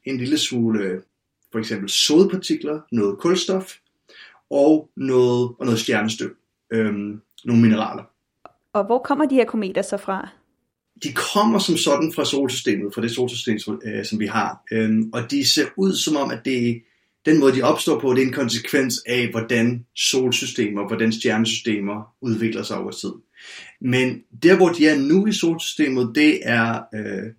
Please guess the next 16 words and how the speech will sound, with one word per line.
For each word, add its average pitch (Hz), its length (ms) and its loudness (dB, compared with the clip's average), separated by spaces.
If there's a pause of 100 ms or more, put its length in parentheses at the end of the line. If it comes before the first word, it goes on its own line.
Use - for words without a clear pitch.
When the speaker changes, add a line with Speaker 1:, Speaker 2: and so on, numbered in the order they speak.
(260)
Speaker 1:
lidt 147 200 0
uden 139 220 0
for, 104 500 -4
øh, 101 540 -4 (100)
Jupiters, 147 640 -2
øh, 101 200 -4
nej, 104 260 -4
øh, 95 200 -8
ikke 110 120 -6
Jupiters, 113 380 -6
Plutos, 202 460 2 (640)
øh, 110 340 2
bane 160 400 2 (580)
rundt 135 140 2
om 117 60 -2
solen, 127 380 -2